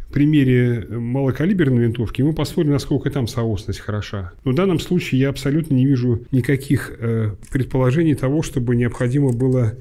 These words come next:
притирать данные кольца. Вы помните, что я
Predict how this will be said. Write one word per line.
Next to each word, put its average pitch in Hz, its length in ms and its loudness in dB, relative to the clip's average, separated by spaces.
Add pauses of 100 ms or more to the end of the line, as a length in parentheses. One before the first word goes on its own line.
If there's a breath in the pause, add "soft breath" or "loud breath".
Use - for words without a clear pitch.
(120 loud breath)
притирать 135 480 2
данные 123 300 0
кольца. - 440 -6 (180)
Вы 127 120 0
помните, 160 480 -2
что 120 200 -4
я 135 300 -2